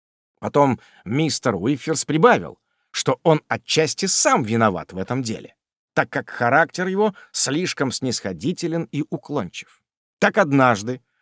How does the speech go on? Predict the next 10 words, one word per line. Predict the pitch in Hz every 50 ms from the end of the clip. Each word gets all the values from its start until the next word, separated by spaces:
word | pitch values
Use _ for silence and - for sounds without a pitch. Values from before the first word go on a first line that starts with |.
| _ _ -
по | - 170
своему | - - 165 180 185 196 208
добродушию, | 156 135 147 139 110 127 117 101 95 95 78 - - - 95 95 117 139 - _ _ _ _ _ _ -
он | - 170 214 196
согласился | - - 247 214 262 277 269 - - 151 127 113 - - - 202
кушать | - _ - 214 196 - - 208 - - - _ _ -
соленое | - - - 143 147 143 123 110 101 90 82 73 69
масло | 73 82 127 226 220 - - - 95
и | - - 143 127
потом, | - - - - - 233 254 180 117 -